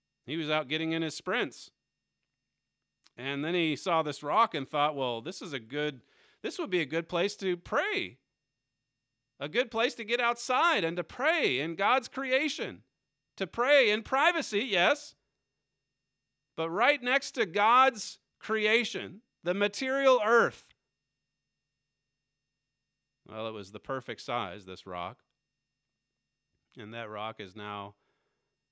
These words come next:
uh, on our, uh, headquarters campus in Edmond, Oklahoma. This last piece that I'll refer you to,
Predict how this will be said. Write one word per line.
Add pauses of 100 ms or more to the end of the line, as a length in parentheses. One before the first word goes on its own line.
(120)
uh,
on
our,
uh,
headquarters
campus (280)
in
Edmond,
Oklahoma. (3000)
This
last
piece
that
I'll
refer
you
to,